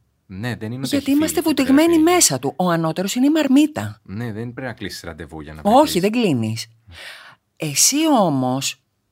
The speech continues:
Speaker 2: στο three D που βρίσκεσαι τώρα, που α, για διάφορους λόγους μπορεί να είσαι ασύνδετος.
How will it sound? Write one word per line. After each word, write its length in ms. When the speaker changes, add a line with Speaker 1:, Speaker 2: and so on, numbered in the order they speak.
Speaker 2:
στο 400
three 300
D 80
που 100
βρίσκεσαι 500
τώρα, 560
που 240
α, 100
για 200
διάφορους 420
λόγους 300
μπορεί 200
να 100
είσαι 200
ασύνδετος. 800